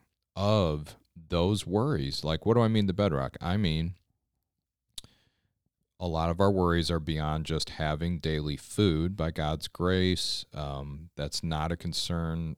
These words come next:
for most of us here in America. It's increasingly less of a concern even for those around the world. Okay,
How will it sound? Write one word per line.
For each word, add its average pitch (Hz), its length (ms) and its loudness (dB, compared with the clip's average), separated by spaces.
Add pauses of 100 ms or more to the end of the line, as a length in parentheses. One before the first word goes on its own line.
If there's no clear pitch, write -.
(280)
for 76 540 -4
most 73 340 -6
of 82 100 -6
us 82 180 -2
here 85 140 -4
in 87 60 -2
America. 82 560 -4 (400)
It's - 240 -2
increasingly 87 960 0
less 78 400 -2
of 80 80 -4
a 82 80 -4
concern 80 460 -4
even 85 320 -4
for 82 260 -2
those 76 460 -2
around 76 320 -4
the 73 80 -6
world. 76 580 -2 (540)
Okay, 87 480 0